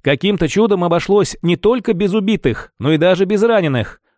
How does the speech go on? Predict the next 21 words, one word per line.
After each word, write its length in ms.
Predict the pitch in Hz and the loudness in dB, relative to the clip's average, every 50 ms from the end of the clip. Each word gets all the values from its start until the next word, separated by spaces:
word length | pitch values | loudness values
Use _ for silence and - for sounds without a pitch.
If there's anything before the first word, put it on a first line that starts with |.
| _ _ - | _ _ 0
очередью 580 | 127 196 240 - 220 196 185 165 143 151 143 135 | 0 0 0 0 -2 -2 -2 0 2 2 2 2
зацепил 480 | 117 160 - 190 180 - 220 233 233 | 0 0 0 -2 -2 0 0 0 0
один 300 | 220 196 139 170 208 220 | 0 0 0 -2 -2 -2
из 80 | 220 202 | -2 -2
грузовиков, 760 | 196 214 214 196 226 226 220 - 180 170 151 123 - - - _ | 0 -2 0 0 0 -2 0 0 2 2 2 0 -2 -8 -16 _
да 120 | - 113 160 | -2 0 0
ещё 280 | 175 - - 220 226 | 0 0 0 -2 0
пришлось 420 | - 180 185 160 - 180 180 160 - | 0 0 -2 -2 0 0 0 0 0
провести 460 | - 147 170 185 185 - - 202 202 | 0 0 0 0 0 -2 -2 -2 -2
ревизию 520 | 190 185 165 190 226 226 180 180 190 151 | 0 0 -2 0 -2 -2 0 0 0 0
пострадавших 720 | - 175 160 - - 165 165 165 190 196 - - 185 151 - | 0 -2 -4 -2 -2 -2 2 2 2 0 0 -2 -4 -4 -2
при 120 | - 165 | -2 -2
налёте 440 | 160 160 160 180 220 226 - - 165 | 0 0 0 2 2 0 0 -2 -4
ящиков 580 | 117 107 170 196 185 - - 185 - 190 170 | -2 2 2 2 2 0 -4 -2 -2 0 -2
с 80 | 165 143 | 0 0
боеприпасами, 880 | 139 165 190 185 - 214 208 - 233 196 143 - 139 135 127 120 110 - _ _ _ | 0 0 0 0 -2 -4 -2 0 0 0 0 -2 -2 -2 0 -2 -2 -4 _ _ _
достать 460 | - 135 160 170 - - 277 262 - | -4 -2 -2 -2 2 2 0 2 2
и 20 | 208 | -2
вскрыть 320 | - - - 202 226 180 | -4 -2 -2 -2 -2 0
повреждённые 680 | - 180 165 170 170 143 135 165 185 175 160 160 147 | 0 0 2 2 0 2 2 0 0 2 0 0 -2
цинки, 540 | - - 160 160 160 151 - 190 196 190 160 | -2 0 0 0 0 0 -2 0 0 0 -2